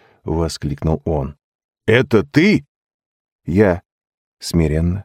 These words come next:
признался я. "Опаздываешь. Ты в порядке? Что тебя задержало?" Я показал на дорогу за спиной и сказал: "Ирландия". "Боже, тогда понятно. Добро пожаловать". Он втащил меня внутрь,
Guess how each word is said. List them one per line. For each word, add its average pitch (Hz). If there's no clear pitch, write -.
признался 73
я. 69
"Опаздываешь. 117
Ты 117
в -
порядке? 139
Что -
тебя 98
задержало?" 104
Я 143
показал 123
на 107
дорогу 123
за 104
спиной 127
и 117
сказал: 82
"Ирландия". 85
"Боже, 73
тогда 113
понятно. 76
Добро 156
пожаловать". 92
Он 117
втащил 92
меня 78
внутрь, 120